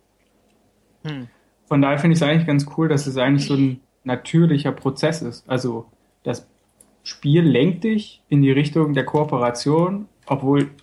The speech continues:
Speaker 2: ich zum Beispiel selber eher ein Singleplayer-Spieler bin, der eigentlich gar nicht zusammenarbeiten will.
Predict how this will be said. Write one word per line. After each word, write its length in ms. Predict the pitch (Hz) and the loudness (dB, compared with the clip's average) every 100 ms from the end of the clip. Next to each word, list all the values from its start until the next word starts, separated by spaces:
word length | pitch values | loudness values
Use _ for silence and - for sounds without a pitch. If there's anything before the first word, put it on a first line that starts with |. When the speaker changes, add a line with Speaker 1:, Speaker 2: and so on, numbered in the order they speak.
| _ | _
Speaker 2:
ich 220 | 165 165 | -2 -2
zum 100 | 160 | -2
Beispiel 320 | 156 160 143 | -2 -2 -2
selber 520 | 151 151 147 143 143 - _ _ _ _ | 0 2 2 0 -4 -14 _ _ _ _
eher 140 | - 143 | -4 0
ein 120 | 139 | 2
Singleplayer-Spieler 880 | 143 147 151 - 143 147 - 139 139 | 2 0 0 -2 0 -2 -2 -2 0
bin, 360 | 143 139 139 - | 2 2 2 -2
der 120 | 135 | 0
eigentlich 240 | 135 139 143 | 2 0 0
gar 80 | 139 | 0
nicht 160 | 139 | 0
zusammenarbeiten 640 | - 139 135 131 135 135 123 | -2 0 0 0 -2 -6 -4
will. 240 | 135 180 | -2 -2